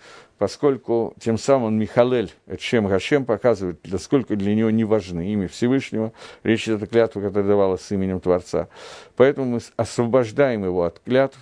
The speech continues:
и себя, и друг друга, и молимся Кал Нидрой, для того, чтобы войти как-то в Йом-Кипр, потому что эти авирот даже Йом-Кипр не искупляет, даже вместе с Шувой.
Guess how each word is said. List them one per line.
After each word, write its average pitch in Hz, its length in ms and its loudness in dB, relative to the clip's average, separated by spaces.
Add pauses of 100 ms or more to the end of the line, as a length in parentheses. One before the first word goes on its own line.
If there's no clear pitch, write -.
(220)
и 98 160 -8
себя, 113 420 0
и 101 60 0
друг 92 280 -6
друга, 104 300 2
и - 20 0
молимся 95 460 -2
Кал 98 200 0
Нидрой, 123 400 -2 (500)
для 110 140 2
того, 135 220 2
чтобы 123 440 0
войти 120 460 0
как-то 120 380 0
в - 20 -2
Йом-Кипр, 104 520 0
потому 82 200 -2
что 123 220 0
эти 143 300 2
авирот 101 380 0 (200)
даже 113 360 0
Йом-Кипр 107 400 -2
не 104 220 2
искупляет, 107 580 -2
даже 107 300 0
вместе 95 380 -6
с - 40 -8
Шувой. 60 440 -6